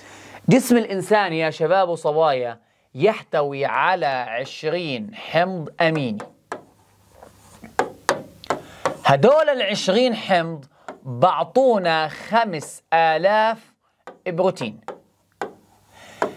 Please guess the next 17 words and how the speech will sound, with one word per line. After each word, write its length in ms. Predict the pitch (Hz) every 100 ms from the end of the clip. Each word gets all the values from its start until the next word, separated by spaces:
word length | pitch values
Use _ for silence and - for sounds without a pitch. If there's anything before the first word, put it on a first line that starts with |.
| - 135
بحيث 640 | 127 156 - 277 226 147 -
إنه 280 | 180 170 165
كل 460 | 165 269 294 269 254
بروتين 600 | 214 214 208 156 151 147 _ _ -
هو 140 | 165
عبارة 560 | 180 190 185 233 196 170
عن 340 | 165 170 165
مجموعة 520 | 160 147 160 233 226 233
من 100 | 226
الحموض 480 | - 208 202 208
الأمينية 720 | 196 170 160 151 127 113 135 139 _ - -
بتسلسل 800 | 131 175 202 190 240 240 247 233
معين 680 | 220 190 160 131 131 170 175 _ _ -
ونوع 480 | 151 180 214 240 220
معين 720 | 214 202 226 240 240 262 247 - _ -
وعدد 480 | 165 185 208 190
معين. 480 | 156 131 113 104 101